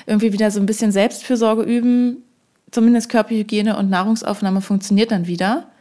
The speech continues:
Und dann fühlt man sich schon nicht mehr ganz so scheiße. Und deswegen sage ich,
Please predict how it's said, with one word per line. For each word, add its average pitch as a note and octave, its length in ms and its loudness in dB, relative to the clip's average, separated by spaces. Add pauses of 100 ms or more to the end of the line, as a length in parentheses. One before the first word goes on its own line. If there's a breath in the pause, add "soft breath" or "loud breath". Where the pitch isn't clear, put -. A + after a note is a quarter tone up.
(220 soft breath)
Und G#3 140 0
dann G#3+ 100 4
fühlt B3 200 0
man A#3 100 4
sich G#3+ 160 -4
schon G#3+ 120 2
nicht G#3+ 120 2
mehr G#3 140 -2
ganz E3+ 240 -4
so E3 80 -6
scheiße. E3 440 -8 (800 loud breath)
Und A3+ 140 6
deswegen B3+ 360 4
sage A3 220 4
ich, A#3+ 100 0